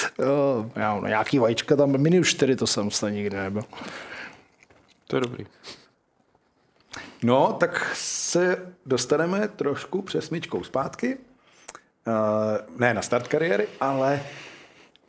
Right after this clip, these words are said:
Speaker 3: na nároďák. Samozřejmě víme, olympiáda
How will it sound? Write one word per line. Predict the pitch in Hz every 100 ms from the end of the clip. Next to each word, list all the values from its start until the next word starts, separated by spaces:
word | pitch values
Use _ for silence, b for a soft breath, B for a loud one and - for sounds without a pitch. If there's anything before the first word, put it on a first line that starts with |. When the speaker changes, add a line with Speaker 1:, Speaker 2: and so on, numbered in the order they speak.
| - 127
Speaker 3:
na |
nároďák. | 151 220 254 175 131 104 - B B B B B
Samozřejmě | - 131 165 175 185 151
víme, | 151 185 202 214 - - -
olympiáda | 135 160 160 156 156 170